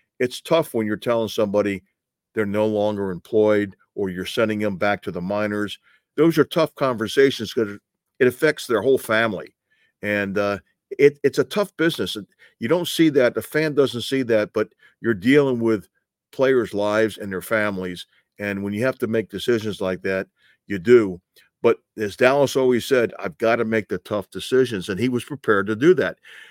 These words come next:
Dallas on the outside to the public looked like he was a rough and tough guy. He was a teddy bear. He loved, one thing I always loved about Dallas, he was a family guy. He always asked how your family was doing, the wife and the kids, and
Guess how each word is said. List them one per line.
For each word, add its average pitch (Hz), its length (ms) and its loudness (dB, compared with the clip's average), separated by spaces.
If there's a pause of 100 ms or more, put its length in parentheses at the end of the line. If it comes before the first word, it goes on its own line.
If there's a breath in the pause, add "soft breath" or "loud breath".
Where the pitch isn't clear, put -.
(160 loud breath)
Dallas 196 360 4
on 180 120 4
the 160 140 0
outside 139 480 0
to 120 100 2
the 98 80 -6
public 120 560 0 (280)
looked 131 200 2
like 127 180 4
he 117 120 -2
was 104 140 -4
a 101 60 -4
rough 120 360 -2
and 95 100 -8
tough 120 300 -4 (320)
guy. 82 380 -6 (760)
He 143 100 0
was 139 160 0
a 127 40 2
teddy 120 320 0
bear. 87 340 -8 (260 soft breath)
He 123 160 -2
loved, 135 520 4
one 143 220 -2
thing 160 180 -4
I 143 80 0
always 139 280 2
loved 117 320 0
about 107 340 -2
Dallas, 101 460 -6 (400)
he 113 180 -4
was 107 240 -4
a 98 60 -4
family 123 500 -2
guy. 101 480 -4 (380)
He 104 140 -4
always 110 300 2
asked 110 280 -2
how 110 100 -4
your 104 220 -4
family 110 460 -4
was 104 180 -8
doing, 104 340 -6
the 101 80 -6
wife 95 360 -6
and 101 100 -6
the 95 60 -6
kids, 107 480 -2
and 90 140 -10